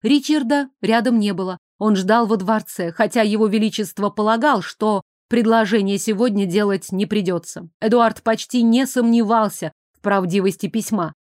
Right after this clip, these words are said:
Да, можно многое придумать, но должны быть хоть какие-то основания. Кому выгодно расстроить брак с Анелией? И вернее, да, возможно, но в любом случае на Лидии Рик не женится. Не нужна ему такая жена.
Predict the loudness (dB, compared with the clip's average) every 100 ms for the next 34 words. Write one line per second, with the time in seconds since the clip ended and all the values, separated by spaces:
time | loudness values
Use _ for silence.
0 | -2 2 2 2 0 2 2 4 4 4
1 | 2 2 0 0 0 0 -2 0 0 0
2 | -2 0 2 0 -4 _ _ -2 0 0
3 | 0 0 0 -2 0 -2 0 0 2 0
4 | 0 -4 -2 0 0 0 -4 -8 -14 _
5 | _ -4 0 2 2 2 2 2 0 2
6 | 0 -2 -2 -2 -2 0 2 2 -2 -2
7 | -2 -2 0 0 -2 -4 -8 -12 _ _
8 | -2 2 4 4 4 2 -2 -8 _ _
9 | _ -2 0 0 0 -2 -2 -2 -6 -10
10 | -4 2 4 4 2 2 0 0 0 0
11 | 0 -2 -2 0 0 2 2 2 0 0
12 | 0 -2 0 0 2 0 -2 -4 -8 -16
13 | -20 _ _ 4 6 6 4 2 2 0
14 | -2 -2 -2 -2 0 0 -2 -4